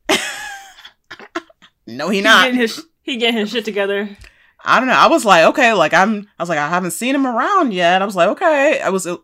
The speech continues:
Speaker 1: was odd 'cause he's literally, ever since I started working, he's there every day, almost all day. He be
Speaker 2: Mm-hmm.
Speaker 1: moving around to different floors, and I'm like, "Okay."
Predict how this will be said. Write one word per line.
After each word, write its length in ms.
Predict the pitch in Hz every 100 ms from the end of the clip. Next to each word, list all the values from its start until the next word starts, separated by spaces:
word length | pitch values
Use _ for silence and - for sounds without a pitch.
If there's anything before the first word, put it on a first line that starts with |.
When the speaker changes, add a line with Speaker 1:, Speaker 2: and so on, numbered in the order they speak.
| -
Speaker 1:
was 180 | 165
odd 340 | - 269 320 -
'cause 100 | 143
he's 220 | 202 170
literally, 640 | - 143 170 151 131 90
ever 240 | - 127 160
since 260 | 160 156
I 220 | 143 131 120 _
started 260 | - 151 123
working, 240 | 131 117
he's 160 | 147 131
there 180 | 127 -
every 260 | 127 147
day, 260 | 147 131 120
almost 400 | 107 135 135 131
all 240 | 104 127
day. 420 | 135 123 110 110 - _ _ _
He 160 | - 180
be 120 | -
Speaker 2:
Mm-hmm. 300 | - 185 240
Speaker 1:
moving 220 | 156 170
around 360 | 151 143 143 135
to 100 | 135
different 260 | 139 160
floors, 400 | 151 139 127 123
and 80 | 135
I'm 160 | 127 123
like, 300 | 85 76 -
"Okay." 540 | 113 120 143 120 123